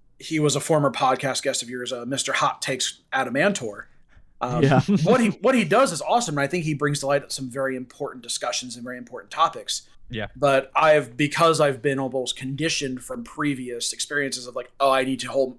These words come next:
Speaker 1: hold myself accountable in a certain way," that it's a lot easier for me to be like, "Oh, well, I have a, a decent Twitter following. I'm just shy of a thousand. And I wanna make sure that my students are getting the spotlight that they deserve." It's just easier to hit that retweet. I also use TweetDeck, so it's right there on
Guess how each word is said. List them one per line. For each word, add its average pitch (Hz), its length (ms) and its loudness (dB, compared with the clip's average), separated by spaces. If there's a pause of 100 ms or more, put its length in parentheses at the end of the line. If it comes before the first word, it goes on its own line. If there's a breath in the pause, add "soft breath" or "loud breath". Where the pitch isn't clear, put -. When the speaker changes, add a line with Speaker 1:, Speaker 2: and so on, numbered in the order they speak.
(120)
Speaker 1:
hold 131 220 -4
myself 123 340 -4
accountable 131 440 -4
in 120 80 -6
a 113 40 -6
certain 107 300 -8
way," 170 320 0 (480 soft breath)
that 143 200 4
it's 135 160 0
a 147 80 6
lot 151 220 4
easier 147 360 -2
for 147 120 -6
me 135 100 -2
to 131 40 -4
be 135 60 -2
like, 127 220 -6
"Oh, 147 200 6
well, 131 140 0
I 139 60 0
have 143 160 2
a, 131 120 0 (140)
a 135 100 -6 (120)
decent 175 320 -4
Twitter 139 260 -4
following. 127 420 -4
I'm 127 120 -12
just 123 180 -4
shy 135 220 -2
of 127 80 -2
a 127 40 -4
thousand. 117 580 -12 (500 soft breath)
And 135 280 2
I 131 40 2
wanna 160 240 4
make 156 140 2
sure 151 140 2
that 139 100 2
my 131 100 0
students 147 420 0
are 135 60 -6
getting 131 180 -4
the 127 60 -6
spotlight 127 420 -4
that 120 80 -16
they 117 80 -20
deserve." 143 560 2 (360 soft breath)
It's 160 180 4
just 147 200 -2
easier 147 280 0
to 135 80 -4
hit 143 160 -4
that 117 160 -2
retweet. 123 340 -8
I 127 60 -4
also 139 240 0
use 120 120 -4
TweetDeck, 147 480 -8
so 131 120 -6
it's 113 160 -8
right 127 440 -2
there 123 240 -4
on 120 440 -2